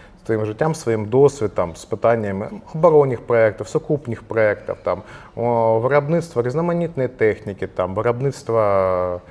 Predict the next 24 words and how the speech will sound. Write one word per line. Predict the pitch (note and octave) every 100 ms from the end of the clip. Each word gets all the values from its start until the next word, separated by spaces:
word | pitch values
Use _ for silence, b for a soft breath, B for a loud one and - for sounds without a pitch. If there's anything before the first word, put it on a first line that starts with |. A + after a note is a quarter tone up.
| B B B
там | - G2+
можуть | A#2+ A2+
бути | A2 G#2
охоронні | A#2 - D3+ D#3 C3
дрони, | G#2+ A#2 A#2+ G#2+ G2+
може | A2 G#2+
щось | - A2 B2+
завгодно. | A#2 D3+ E3 D3+
На | G3
будь-якому | A#3+ A3+ - F#3+
випадку | - F3+
це | -
технології | - - D#3 A#2+ E2+ - B B B
і | A#2
це | - C#3
виробництво. | C3+ B2 A#2+ - - - -
Та, | A#2+ B2 G#2
для | A2
мене | C3 E3+ D#3+ D3+ C#3+ C3+ B2+ B2 A#2 A#2
дуже | C3+ B2
цікавий | - C3 A#2+ B2+
досвід | A3 - A2
безпосередньо | - - C#3 C3 A#2+
виробництва. | A#2 B2 A2 F#2+ -